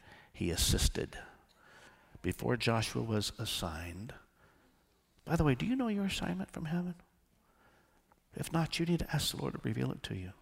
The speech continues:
I know mine. What is your assignment? You have one.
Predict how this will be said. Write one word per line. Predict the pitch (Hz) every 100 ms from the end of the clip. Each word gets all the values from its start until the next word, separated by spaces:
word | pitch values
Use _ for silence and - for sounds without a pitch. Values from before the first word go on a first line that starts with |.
| - _ _ _ - 117
I |
know | 135 160
mine. | 147 143 127 - - _ _ - - - - - -
What | 170
is | 196
your | 151
assignment? | 123 110 101 92 - - - -
You | 180
have | 175 202
one. | 104 90